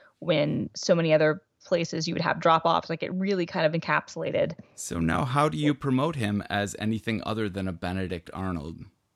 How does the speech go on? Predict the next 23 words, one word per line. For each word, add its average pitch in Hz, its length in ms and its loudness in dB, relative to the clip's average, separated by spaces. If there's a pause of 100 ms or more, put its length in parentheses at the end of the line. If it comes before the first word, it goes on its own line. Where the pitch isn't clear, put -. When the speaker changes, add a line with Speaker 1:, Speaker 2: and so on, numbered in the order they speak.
(880)
Speaker 1:
Yeah, 269 160 10
I 240 80 6
mean, 240 340 10 (360)
I 233 100 6
remember 294 320 8
when, 208 480 6
so 202 260 6
when 196 540 2
they 190 160 2
started 254 320 2
with 190 140 -2
him, 175 120 0
he's 190 320 -2
been 214 120 2
working 190 200 4
with 175 60 4
them, 165 140 0
I 160 40 2
guess, - 200 0
for 170 80 -4
about 160 180 0
six - 320 -6
or 170 380 -2